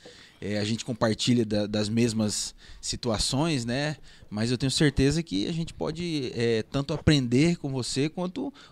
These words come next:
os nossos telespectadores, né? O pessoal da Remax aí que está assistindo a gente, né? Pegar os pequenos feedbacks, as dicas, né?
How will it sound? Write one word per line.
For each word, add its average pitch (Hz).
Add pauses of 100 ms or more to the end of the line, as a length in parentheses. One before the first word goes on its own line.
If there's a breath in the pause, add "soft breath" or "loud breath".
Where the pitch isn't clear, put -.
os 139
nossos 139
telespectadores, 156
né? 120
O 139
pessoal 123
da 123
Remax 113
aí 107
que -
está -
assistindo 104
a 101
gente, 120
né? 123
Pegar 117
os 117
pequenos 117 (260 soft breath)
feedbacks, 110
as 107
dicas, 123
né? 123